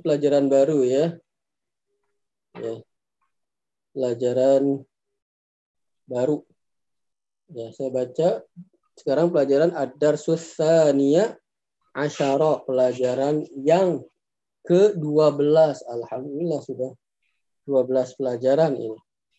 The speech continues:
Nah, ini ada sebuah dialog atau hiwar ya.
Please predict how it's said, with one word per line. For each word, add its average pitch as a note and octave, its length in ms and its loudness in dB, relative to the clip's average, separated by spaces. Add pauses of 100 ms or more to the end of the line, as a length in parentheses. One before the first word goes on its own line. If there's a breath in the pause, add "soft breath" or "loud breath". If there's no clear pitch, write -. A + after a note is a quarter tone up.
(320)
Nah, A#2+ 80 -6
ini C3+ 240 -2
ada E3 240 0
sebuah D3+ 480 0
dialog C#3 720 2
atau C3 320 -4
hiwar D3+ 560 2
ya. F3+ 200 2